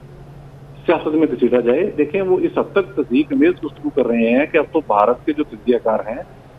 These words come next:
वो बैठ के ठट्ठा उड़ा रहे हैं कि पाकिस्तान के अंदर उनका एक साबिक वज़ीर आज़म जो था भी कठपुतली, ये तो पूरी दुनिया को पता है कि वो कठपुतली थे, वो आज फौज के खिलाफ इतनी ज़बरदस्त campaign चला रहा है कि किसी दुश्मन मुल्क को एक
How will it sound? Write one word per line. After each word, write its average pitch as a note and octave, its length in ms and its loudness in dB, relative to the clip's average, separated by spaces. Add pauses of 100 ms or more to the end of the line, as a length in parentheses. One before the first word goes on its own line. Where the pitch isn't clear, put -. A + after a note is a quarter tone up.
(240)
वो F3 80 6
बैठ D3 320 2
के G#3 300 2
ठट्ठा G#3+ 340 0
उड़ा A3+ 180 4
रहे C#3 180 2
हैं G2 180 -8 (400)
कि D3 60 -8
पाकिस्तान F3+ 600 0
के F3 80 -2
अंदर D#3+ 180 2
उनका F3 500 0
एक E3 80 0
साबिक D#3+ 460 -2
वज़ीर D3 220 2
आज़म C3 200 0
जो D#3 160 -8
था D#3 200 2
भी G#3+ 80 -2
कठपुतली, C#3+ 680 -4
ये D3 60 4
तो E3+ 100 -2
पूरी F#3 180 0
दुनिया F#3+ 220 0
को G3+ 80 -2
पता G3 200 2
है F#3+ 60 0
कि G3 80 0
वो F#3+ 60 -2
कठपुतली F#3 440 0
थे, E3 140 -14 (840)
वो F3 180 4
आज E3 320 4 (160)
फौज E3 220 2
के - 100 -8
खिलाफ D#3+ 440 0 (260)
इतनी F3+ 160 -2
ज़बरदस्त D#3 460 2
campaign D3 300 2
चला B2+ 220 2
रहा B2+ 340 2
है F3 100 2
कि F#3 60 0
किसी F#3 320 -2
दुश्मन D3 600 0
मुल्क A#2+ 160 2
को D#3+ 280 2 (180)
एक E3 200 2